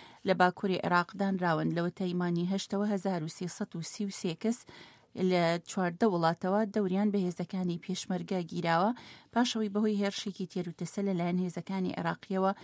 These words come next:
li şarî Tel Afer nêzik Mosulê çekdarani Daesh, Daesh şikestiyan hêne.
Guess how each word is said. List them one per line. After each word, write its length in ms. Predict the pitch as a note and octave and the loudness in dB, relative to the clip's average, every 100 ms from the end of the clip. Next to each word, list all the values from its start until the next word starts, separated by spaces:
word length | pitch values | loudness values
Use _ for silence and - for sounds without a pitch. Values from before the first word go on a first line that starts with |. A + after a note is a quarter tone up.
| - - - | -16 -20 -6
li 100 | F3+ | -2
şarî 360 | F3+ A3 G3 E3+ | 0 0 -2 -4
Tel 280 | - E3+ D#3+ | -6 -2 -2
Afer 200 | E3 G3+ | -2 -2
nêzik 360 | F#3 F3 F#3+ | -2 -2 -6
Mosulê 460 | F#3 F#3+ - F#3 F3+ | -4 -4 -4 -2 -2
çekdarani 720 | - E3+ D#3+ E3 E3+ F3 E3 | -4 -6 -4 -4 -2 -2 -2
Daesh, 300 | E3 D#3+ E3+ - - - - _ - | -2 -2 -4 -6 -14 -20 -20 _ 2
Daesh 380 | F3+ F3+ G#3 - - | 4 4 0 -6 -6
şikestiyan 460 | - E3+ - E3 | -6 -8 -4 -2
hêne. 300 | D#3 D3+ - | 0 -2 -4